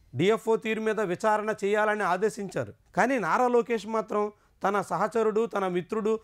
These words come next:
సానా సతీష్ సాగిస్తున్న వ్యవహారాల గురించి ఆంధ్రజ్యోతిలో కథనం వచ్చిన తర్వాత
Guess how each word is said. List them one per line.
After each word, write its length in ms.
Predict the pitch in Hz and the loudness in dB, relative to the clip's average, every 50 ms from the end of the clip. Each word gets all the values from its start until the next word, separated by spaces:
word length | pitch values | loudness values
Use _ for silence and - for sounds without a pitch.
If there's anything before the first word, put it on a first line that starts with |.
| - _ _ | -10 _ _
సానా 320 | - - 175 196 214 226 | -4 -2 0 2 2 2
సతీష్ 340 | 202 208 202 175 226 220 180 | 0 0 -2 -2 -4 -4 -2
సాగిస్తున్న 480 | - 220 208 202 208 185 - 208 202 202 | 0 0 0 0 -2 -2 -4 -2 -2 0
వ్యవహారాల 520 | 190 180 180 196 190 208 214 208 202 202 | 0 2 0 2 2 2 2 2 2 2
గురించి 440 | 196 180 196 190 190 160 202 208 202 - - - - - | 0 -2 -2 -2 -2 -2 -2 -2 -2 -4 -8 -20 -8 -2
ఆంధ్రజ్యోతిలో 760 | - - 202 214 220 214 185 214 214 - 196 196 208 208 208 - _ _ _ _ _ _ - | 0 0 2 2 0 0 0 0 0 0 0 0 0 0 -2 -4 _ _ _ _ _ _ -4
కథనం 300 | - 143 170 208 226 208 | -2 0 2 2 2 2
వచ్చిన 260 | 190 185 - 220 220 | 2 0 0 -4 -2
తర్వాత 540 | 190 214 208 208 202 196 190 - 196 196 208 | 0 0 2 2 2 2 0 0 -2 -2 -2